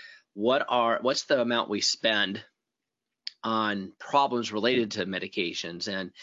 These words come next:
I can tell you in two thousand and twelve, it was, uh, two hundred and eighty billion. Now think about it, that's two thousand and twelve. Um, the, I, s-, I saw a number, um, that I, I can't verify, but it was closer to four hundred billion,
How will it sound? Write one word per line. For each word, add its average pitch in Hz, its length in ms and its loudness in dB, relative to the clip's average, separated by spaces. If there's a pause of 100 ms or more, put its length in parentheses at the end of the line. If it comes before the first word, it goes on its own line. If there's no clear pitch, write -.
(460)
I 110 80 0
can - 160 -6
tell 147 180 2
you 135 140 2
in 104 120 -4
two 139 200 -2
thousand 131 360 0
and 92 100 -4
twelve, 110 600 0 (140)
it 104 140 -4
was, 104 320 -4
uh, 98 240 -4
two 131 180 -2
hundred 123 240 0
and 95 180 -4
eighty 117 300 2
billion. 80 300 -2
Now 85 80 -4
think 139 200 -4
about 98 100 0
it, 110 60 2
that's 113 100 -2
two 139 160 -2
thousand 123 300 0
and 90 120 -4
twelve. 95 460 0 (840)
Um, 101 300 -4
the, 104 220 -2
I, 95 100 -4
s-, - 140 -2
I 110 120 0
saw 143 240 2
a 135 40 2
number, 117 440 0 (140)
um, 104 420 -2 (300)
that 107 200 0
I, 98 140 -2 (160)
I 101 80 -6
can't 117 300 -4
verify, 110 500 0
but 98 180 -4
it 98 80 -4
was 98 200 -4
closer 113 440 -2
to 101 120 -4
four 110 260 -2
hundred 113 300 0
billion, 92 460 -2